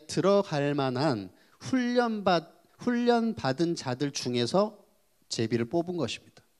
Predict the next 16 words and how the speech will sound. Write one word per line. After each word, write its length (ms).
그래서 220
우리는 440
어떤, 440
어, 200
객관성과 1200
그런 480
연구, 600
자료, 480
이런 320
것도 480
배제해서는 600
안 160
된다라는 540
거, 280
굉장히 640
주-, 160